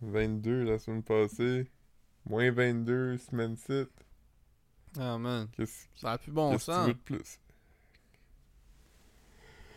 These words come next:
Speaker 1: Hey ! Hey, hey, hey ! <clears throat> Ouais.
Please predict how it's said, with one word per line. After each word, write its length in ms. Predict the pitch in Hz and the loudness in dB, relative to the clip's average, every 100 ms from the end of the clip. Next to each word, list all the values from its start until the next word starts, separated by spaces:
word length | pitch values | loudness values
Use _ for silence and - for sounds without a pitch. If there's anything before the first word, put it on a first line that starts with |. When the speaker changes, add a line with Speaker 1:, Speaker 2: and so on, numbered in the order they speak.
| - - - - - - - - - | -20 -20 -20 -20 -20 -20 -20 -12 4
Speaker 1:
Hey ! 300 | 202 185 175 - - - - - - - - - | 8 8 4 -4 -16 -18 -20 -20 -20 -20 -20 4
Hey, 80 | 170 175 | 8 12
hey, 420 | 147 147 185 170 160 - - - - - - - - 135 - - - - - | 12 10 10 8 6 -4 -16 -16 -14 -14 -10 -10 -10 -12 -12 -18 -20 -14 -6
hey ! 100 | 139 - | -6 0
<clears throat> 260 | - 160 123 110 - - - - - - - - | 8 8 8 4 -8 -20 -20 -20 -20 -20 -14 -2
Ouais. 240 | 123 123 | 2 2